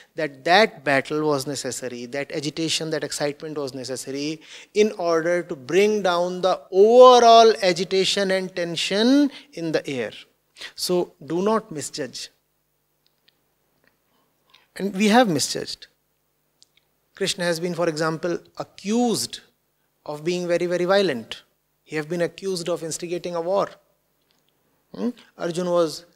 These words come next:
trying to somehow peacefully drop his weapons. He was saying, "No, no, I don't want to fight. I'm ready to run away," and all that. There would have been, uh, either a surrender,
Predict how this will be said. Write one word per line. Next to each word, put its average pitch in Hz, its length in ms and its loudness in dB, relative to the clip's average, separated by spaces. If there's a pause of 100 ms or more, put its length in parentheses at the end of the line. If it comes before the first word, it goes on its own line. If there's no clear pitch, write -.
(180)
trying 170 300 -8
to 170 320 -12
somehow 165 420 -6
peacefully 160 760 -6 (960)
drop 165 260 6
his 156 160 -4
weapons. 160 480 -6 (880)
He 165 80 -14
was 151 100 -6
saying, 165 240 -4
"No, 156 120 -4
no, 156 80 -4
I 151 80 -4
don't 156 180 -2
want 147 160 -4
to 147 80 -10
fight. 139 400 -8
I'm 147 300 -6
ready 143 200 -4
to 151 120 -2
run 139 180 0
away," 139 160 -2
and 143 140 -6
all 135 140 -4
that. - 280 -10 (480)
There 220 240 -2
would 226 120 2
have 196 200 0
been, 190 320 -8 (460)
uh, 80 160 -10 (720)
either 151 280 -2
a 156 120 -4
surrender, 165 640 -2